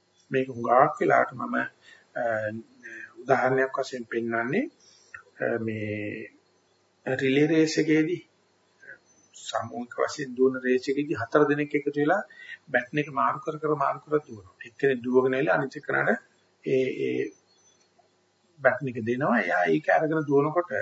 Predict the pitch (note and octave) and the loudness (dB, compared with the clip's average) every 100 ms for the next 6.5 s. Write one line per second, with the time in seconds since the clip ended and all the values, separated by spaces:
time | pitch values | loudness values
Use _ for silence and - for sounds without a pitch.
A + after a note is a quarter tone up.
0 | - - - - - C3+ E3 F#3+ F3+ D#3 | -8 -14 -20 -14 -4 -2 0 2 2 2
1 | D3+ C#3 - C3 C3 E3+ E3+ E3+ F#3 D3 | 0 -2 2 4 6 4 -2 -4 -4 -4
2 | C3 D#3+ F#3+ G3+ F3+ F3 - D3+ C#3 A#3+ | 2 4 4 0 -4 -4 -4 -4 -2 -4
3 | - _ _ _ _ C#3 C3+ D#3+ D#3+ A#2+ | -8 _ _ _ _ -4 -2 -4 -2 -4
4 | G#2+ - - _ _ C3+ E3 F3+ D#3+ B2 | -6 -10 -20 _ _ 4 6 6 4 2
5 | D3 G3+ D4+ - _ _ _ _ - C#2 | 4 2 0 -6 _ _ _ _ -6 -4
6 | C2 B1+ C#2 C#2 | -2 0 0 0